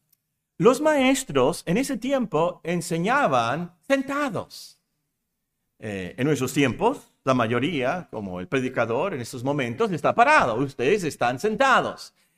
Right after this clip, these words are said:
En esos tiempos, el maestro estaba sentado y los alumnos estaban parados.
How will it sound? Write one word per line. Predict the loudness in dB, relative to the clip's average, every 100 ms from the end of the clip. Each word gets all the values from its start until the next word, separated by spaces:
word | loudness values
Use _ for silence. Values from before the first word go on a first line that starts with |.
| -2
En | 2
esos | 2 0 2
tiempos, | 0 2 2
el | 2
maestro | 4 2 2 0 2 4 4 0 -2
estaba | 0 2 4 4
sentado | 4 0 4 6 6 6 6
y | 6
los | 4
alumnos | 2 0 0 -2
estaban | -2 0 2 0 -4 -4
parados. | 2 6 6 6 2 -4 -12 -20 -20